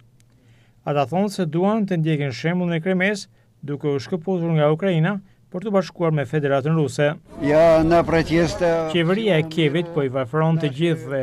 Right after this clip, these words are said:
Speaker 1: banorët e Ukrainës lindore nuk mund të jetojnë më duke pasur këta politikanë në kryeqytet,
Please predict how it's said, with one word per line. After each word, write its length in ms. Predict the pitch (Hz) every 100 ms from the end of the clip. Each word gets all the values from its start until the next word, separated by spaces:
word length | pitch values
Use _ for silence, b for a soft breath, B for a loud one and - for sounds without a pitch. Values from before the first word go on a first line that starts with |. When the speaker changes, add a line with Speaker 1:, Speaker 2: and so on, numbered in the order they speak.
| 117
Speaker 1:
banorët 400 | 135 143 139 127
e 80 | 131
Ukrainës 440 | 131 147 143 143 151
lindore 460 | 143 147 151 156 160 B B -
nuk 200 | 156 160 196
mund 240 | 214 214
të 140 | 175 156
jetojnë 380 | 160 185 170
më 100 | 147 135
duke 220 | 135 139 185
pasur 400 | 160 170 160 127
këta 200 | - 139
politikanë 540 | 143 135 139 147 156 139
në 80 |
kryeqytet, 520 | 147 139 156 156 127